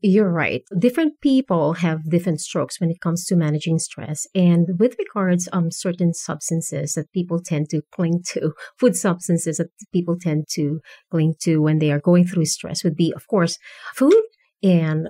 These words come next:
alcohol. In terms of alcohol, I would say that moderation is always the key. And it's not good to be unrealistic with your goals. I mean, say, if you really enjoy alcohol so much and it makes you feel relaxed, and you also like it when you're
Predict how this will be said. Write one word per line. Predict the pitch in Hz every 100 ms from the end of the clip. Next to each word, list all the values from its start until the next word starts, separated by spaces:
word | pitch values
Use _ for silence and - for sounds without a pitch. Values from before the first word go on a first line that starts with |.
| -
alcohol. | 156 - 156 - - - _ 208
In | 254 330
terms | 339 440 440
of | 311 - 233
alcohol, | 247 240 220 165 135 131
I | 180 190
would | 220 214
say | - 226 208
that | 190 170 156 156 -
moderation | 185 202 247 233 208 226 - 165
is | 151 -
always | 156 151 151
the | 151
key. | - 170 147 185
And | 190
it's | 214 - -
not | 240 247
good | 190 226
to | 220
be | 180 185
unrealistic | 175 170 160 156 156 - 185
with | 180 180
your |
goals. | 175 175 175 190
I | 175
mean, | 165
say, | 175 190 170 180 - - -
if | 220
you | 302
really | 440 277
enjoy | 196 196
alcohol | 165 170 185 175 180
so | 175
much | 147 151 156 -
and | 170 165 170
it | 208 214
makes | 233 - -
you | 214 196 185 - _ _
feel | - 196 185
relaxed, | 165 147 143 151 - - - - - - _ -
and | 180 170 170 -
you | 196
also | - 185 196
like | 170 151 170
it | 180
when | 190 180
you're | 175 170